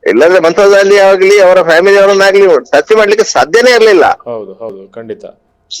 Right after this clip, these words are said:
Speaker 1: ಇವನ್-, ಇವನಿಗೆ ಇಂಥ ಒಂದು ಬೆಂಬಲ ಒಂದು ಕಡೆಯಲ್ಲಿ ಸಿಕ್ಕಿತ್ತು ಅಂತ ಹೇಳಿದಾಗ
Speaker 2: ಹ್ಮ್.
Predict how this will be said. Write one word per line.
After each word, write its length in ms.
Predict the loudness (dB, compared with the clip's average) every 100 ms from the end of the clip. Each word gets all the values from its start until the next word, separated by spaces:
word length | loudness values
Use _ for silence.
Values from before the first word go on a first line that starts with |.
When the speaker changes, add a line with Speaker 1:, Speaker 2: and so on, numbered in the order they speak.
| -12
Speaker 1:
ಇವನ್-, 420 | -4 0 0 0
ಇವನಿಗೆ 540 | 0 0 2 2 0 -2 _ _ -4
ಇಂಥ 200 | -4 -2
ಒಂದು 380 | 0 0 0 0
ಬೆಂಬಲ 380 | 0 0 0 2
ಒಂದು 280 | 0 0
ಕಡೆಯಲ್ಲಿ 340 | 0 0 2 0
ಸಿಕ್ಕಿತ್ತು 380 | -4 -4 -2 -2
ಅಂತ 140 | 0
ಹೇಳಿದಾಗ 840 | 0 0 -2 -6 -8 -4 -2 0
Speaker 2:
ಹ್ಮ್. 400 | -2 -10 -20 -20